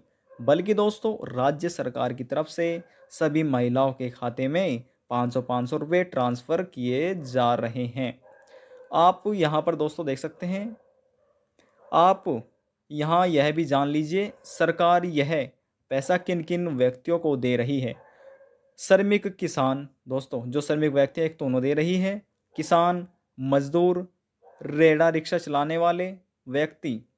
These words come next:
सब्जी बेचने वाले, चाय बेचने वाले, मेहनत मजदूरी करने वाले, इन सभी व्यक्तियों को बैंक खाते में सरकार द्वारा पेंशन,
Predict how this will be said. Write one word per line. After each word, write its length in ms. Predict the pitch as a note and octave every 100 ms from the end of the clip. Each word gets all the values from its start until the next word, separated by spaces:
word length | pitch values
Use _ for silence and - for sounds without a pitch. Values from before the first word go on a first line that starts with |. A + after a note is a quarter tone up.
| _ _ _ -
सब्जी 340 | E3 D3 E3
बेचने 380 | C#3 C#3+ E3+ F3
वाले, 360 | F3+ F3+ F#3+ F#3+ - _ _
चाय 340 | E3 E3 F3 F#3 F#3 _ _ -
बेचने 420 | C3+ D3 F3+ F3+
वाले, 360 | F3+ F3+ F#3 F#3 _ _ _
मेहनत 480 | D3+ D#3 E3 F#3 F3
मजदूरी 520 | D3 C3+ B2+ E3 F3+
करने 360 | F3 C#3 B2+ B2+
वाले, 360 | A#2 A2+ A2+ A#2 - _ _ -
इन 140 | F#3+
सभी 280 | F3+ F3+ F3
व्यक्तियों 440 | D#3 C3+ C3 F3+
को 200 | F3+ E3 D#3+ -
बैंक 320 | C#3 C#3 C#3
खाते 300 | - B2+ C3+
में 160 | E3+ C#3+
सरकार 480 | C3 C3+ B2 B2+ B2+
द्वारा 320 | A#2+ A#2+ B2+
पेंशन, 540 | B2+ C3 B2 A#2+ C#3+